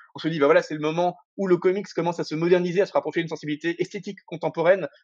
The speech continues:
et là on revient des dessins qui sont un peu plus vieillots, qui peuvent être un peu plus difficiles à assumer, pour des aventures qui sont chouettes, hein. Mike Weber, c'est vraiment un grand scénariste, mais, euh, ça reste l'aventure classique de, euh,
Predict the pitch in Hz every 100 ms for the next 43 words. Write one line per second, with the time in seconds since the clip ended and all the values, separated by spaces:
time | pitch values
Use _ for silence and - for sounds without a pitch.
0 | - 147 180 156 151 156 139 131 165 165
1 | 143 131 135 151 139 170 190 185 135 -
2 | 139 151 151 156 - 147 143 - 156 185
3 | - _ _ - 190 160 160 156 165 226
4 | 185 - 101 - 208 190 135 135 139 151
5 | 151 123 135 131 127 139 139 151 185 -
6 | _ _ _ 131 143 165 156 117 110 -
7 | _ _ _ _ _ _ _ _ - -
8 | 139 151 143 131 - 139 120 - 156 120
9 | 120 117 107 101 101 95 107